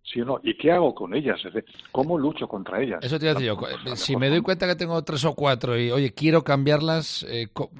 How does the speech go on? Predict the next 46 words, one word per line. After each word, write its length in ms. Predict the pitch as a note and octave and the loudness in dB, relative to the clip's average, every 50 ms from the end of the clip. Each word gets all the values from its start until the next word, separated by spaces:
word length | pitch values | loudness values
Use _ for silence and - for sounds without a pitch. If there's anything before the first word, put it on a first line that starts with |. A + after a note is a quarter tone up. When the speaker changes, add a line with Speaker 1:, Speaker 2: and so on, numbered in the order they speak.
| - _ - | -20 _ -2
Speaker 2:
¿cómo 360 | - C#3+ C#3+ D3 D3+ D#3+ D#3 | 2 2 2 4 4 2 2
podría 880 | - - D#3 D3+ D3 D3 D3 D3 D3 C#3+ C#3 C#3 C#3 C3+ C3+ C3+ C3 A#2+ - | 2 2 2 2 2 2 2 2 2 2 2 2 2 2 2 0 0 -2 0
trabajar? 560 | C3+ B2+ B2 A#2+ A2 G2+ G2 E2 D2+ - - _ _ _ - - _ _ - | 0 2 2 2 2 0 -2 -8 -10 -12 -16 _ _ _ -20 -20 _ _ -16
Eh, 320 | - A2+ A2+ A#2 A2+ A2+ - | -12 -10 -8 -8 -8 -8 -6
eh, 640 | A#2 A2+ A2 G#2+ G#2+ G#2 G#2 G#2 A2 - A2 G#2+ G#2 | -6 -4 -4 -4 -4 -6 -6 -8 -8 -8 -10 -6 -2
Speaker 1:
Pues 120 | - A2+ G2 | -2 0 0
lo 60 | G2 | 2
Speaker 2:
ese 40 | - | 2
Speaker 1:
más 160 | - A#2+ - | 2 2 0
importante, 760 | C#3 B2+ A#2 B2 A2+ - - F#2+ F2+ E2+ E2 - - - - - _ _ - _ _ _ _ _ _ - - | 0 -2 0 0 0 0 0 -4 -4 -4 -4 -6 -8 -8 -8 -12 _ _ -20 _ _ _ _ _ _ -8 -2
sí, 120 | - E3 D#3+ | 0 0 0
sí, 180 | - C3 B2 - - - - - - - - | 2 0 0 0 -2 -8 -20 -20 -16 -6 0
lo 100 | A#2 C3 | 0 2
más 160 | F3 F#3 F#3 | 2 2 0
importante, 560 | F3+ D3+ C#3 G#2+ F#2+ G#2 F#2+ E2+ - F2+ F2+ | 0 -2 -2 -4 -4 -6 -6 -6 -6 -6 -4
que 120 | - B2 A2 | -2 -2 0
cada 180 | - A2+ B2 | 2 2 2
vez 180 | C3+ D3+ D3+ - | 2 0 -2 -2
que 200 | - D3+ D3+ C#3 | -2 -2 -2 0
yo 140 | C3+ C#3+ C#3 | 0 0 0
tenga 360 | - C#3 C3+ B2+ B2+ B2+ B2+ - | 0 -2 -2 0 0 0 0 0
una 200 | - B2 B2 B2 | 0 0 0 0
distorsión, 460 | B2 - - B2 - - F#3 F#3 - - | 0 0 -2 -2 0 0 -2 -2 -4 -2
me 160 | B2+ A#2+ A#2 | 0 2 4
dé 160 | A2+ D3+ D3+ | 4 4 4
cuenta 320 | - - D#3+ E3 D3+ - F3+ | 4 2 0 2 2 0 0
que 60 | D3+ | 2
la 100 | A#2 G#2 | 2 0
tengo. 220 | - A#2+ G#2+ F#2+ | 0 -2 -4 -4
Es 60 | F#2 - | -6 -6
decir, 180 | G2 F2 - - | -6 -8 -4 -2
"Anda, 260 | C#3 C#3+ C3+ G#2 F#2 G2+ | -2 -2 0 -2 -4 -4
mira, 260 | B2 B2 F#2 E2+ - _ - | -2 -2 -4 -4 -8 _ -6
esto 340 | A2 A2+ B2 - - - - | -4 -4 -4 -6 -6 -8 -6
es 80 | - | -4
lo 100 | C#3 A#2+ | -4 -2
que 100 | - A2+ | -2 0
hablaron 340 | A2 B2 C#3 - D#3 D3+ C#3 | 2 2 2 2 2 -2 -4
una 160 | B2+ B2+ C3+ | -4 -2 -2
vez 120 | D#3 D3+ - | -2 -2 -2
en 60 | B2 | -6
la 80 | G2+ G2+ | -6 -2
cope", 260 | - A#2+ - - - - _ _ - | 0 0 0 -2 -6 -20 _ _ -6
¿no? 220 | A2+ D#3 F#3 - _ | -6 -6 -6 -6 _
Speaker 2:
Ujú. 420 | - B2 G2+ G2 G2+ F2 F#2+ A2 A#2 | -16 -14 -12 -12 -10 -10 -10 -8 -6
Speaker 1:
Eh, 180 | G2+ G#2 A2 | -4 -4 -6